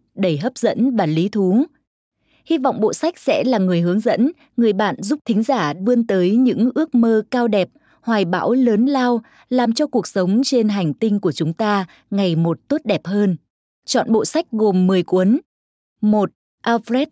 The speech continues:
Nobel và bản di chúc bất hủ. Hai, Leonardo da Vinci, thiên tài toàn năng.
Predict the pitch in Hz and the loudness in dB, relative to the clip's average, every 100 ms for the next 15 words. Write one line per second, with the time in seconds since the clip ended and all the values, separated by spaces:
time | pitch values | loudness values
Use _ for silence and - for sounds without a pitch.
0 | 247 233 196 220 214 190 _ 175 202 185 | 0 0 2 0 0 -4 _ -2 0 0
1 | 151 147 202 226 311 330 240 311 254 180 | -2 -2 -2 0 -2 0 -2 0 0 2
2 | 135 127 _ _ _ _ _ _ _ - | 0 -4 _ _ _ _ _ _ _ -4
3 | 240 240 220 - _ - 254 262 240 240 | 0 2 0 -6 _ -2 2 2 4 2
4 | 220 226 220 190 220 185 208 - 226 208 | 2 2 2 0 0 0 -2 0 0 0
5 | - _ - 277 247 220 180 160 - 180 | -4 _ -2 0 2 0 0 -2 -2 0
6 | 160 202 208 | 0 2 0